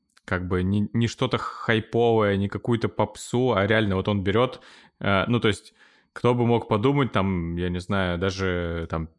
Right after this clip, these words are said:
пять-десять лет назад, что там фильм вообще с рейтингом R может там окупиться условно, или там двадцать лет назад, потому что это же,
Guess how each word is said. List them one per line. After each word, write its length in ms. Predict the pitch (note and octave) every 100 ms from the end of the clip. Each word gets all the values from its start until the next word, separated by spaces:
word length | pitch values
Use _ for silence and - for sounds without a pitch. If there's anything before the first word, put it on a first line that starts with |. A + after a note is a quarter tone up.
| -
пять-десять 520 | F#2 F2+ F#2 F2+ -
лет 160 | F#2 F#2
назад, 280 | F2+ A2+ -
что 160 | -
там 320 | F#2+ E2+ E2 - _
фильм 280 | G#2+ G#2 F#2
вообще 240 | F2 -
с 100 | -
рейтингом 600 | G#2+ G#2 G2+ F#2 F#2 F2+
R 260 | G2 C3 C3
может 320 | G2+ G#2 G2
там 180 | F2 E2+
окупиться 540 | - G#2 G2+ F2+ -
условно, 460 | D#2+ - F2 E2+ E2
или 80 | D#2+
там 260 | E2 F2+
двадцать 400 | F2+ F#2+ F2+ -
лет 200 | E2+ -
назад, 340 | F2 E2+ D#2+ - _
потому 280 | - F2+ E2+
что 140 | - F2
это 120 | -
же, 260 | E2+ F2